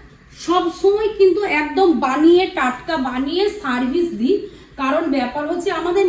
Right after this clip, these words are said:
ন্যাচারাল জিনিস, আমাদের চাষি, আমাদের এই তো কি বলবো, আমাদের মাঠের বেগুন, এই দেখুন একদম মাঠের তোলা বেগুন, এই গাজর, আমাদের বাড়ির গাজর, টমেটো,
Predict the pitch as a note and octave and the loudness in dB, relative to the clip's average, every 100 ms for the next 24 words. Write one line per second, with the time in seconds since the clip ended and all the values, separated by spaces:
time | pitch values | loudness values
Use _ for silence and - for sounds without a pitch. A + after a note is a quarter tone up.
0 | C#4+ B3 - F4 F#4 F#4+ C#4+ B3+ F4 G#4 | 2 -2 -4 -6 -4 -2 -2 0 4 4
1 | - - - - - - C4+ D#4+ E4 F4 | 4 0 -20 -20 -18 -6 -4 -4 -2 -2
2 | F4 - D4 C4+ C#4 - E4+ F4+ G#4 G4+ | -2 -4 -2 -2 -2 -8 0 2 4 2
3 | - - - C4 C4+ D#4 D4+ E4 D#4+ E4+ | -4 -16 -16 -6 -2 -2 -2 -4 -4 -4
4 | E4+ D#4 A#3+ A#3 - - - - - E4+ | -2 -2 -2 -4 -10 -14 -16 -16 2 2
5 | E4 C#4+ A#3+ A3 - - - - B3 C4+ | 4 -2 -4 -6 -8 -12 -20 -10 -4 -2
6 | D4+ F4+ F4+ D4 B3+ - F4 F4+ F#4 D#4+ | -2 0 0 0 -4 -2 0 2 2 6
7 | D#4 D4 D4+ E4 F4+ - - - - - | 6 6 2 2 0 -4 -20 -20 -20 -8
8 | C4 D4+ D#4+ D4+ E4 E4+ D4+ D4 C4+ E4 | -4 -2 0 4 8 8 6 2 4 6
9 | F4+ G#4 F4 - C4 C4+ C4 E4 E4 - | 4 2 -4 -2 2 6 6 6 2 0
10 | D4 D4+ D4+ C4+ B3 C#4 E4+ - - - | 2 4 4 4 4 4 2 0 -8 -20
11 | - - D#4+ C4+ C#4+ C4+ C4+ D#4 D#4+ D4+ | -14 -2 2 2 2 2 0 0 0 0
12 | D4+ D#4+ C4 C4 C#4+ D4 C4+ B3+ D4 D#4 | -2 -2 0 0 0 -2 -2 0 -2 -4
13 | - C4 C4+ C4 | -2 -2 -2 -2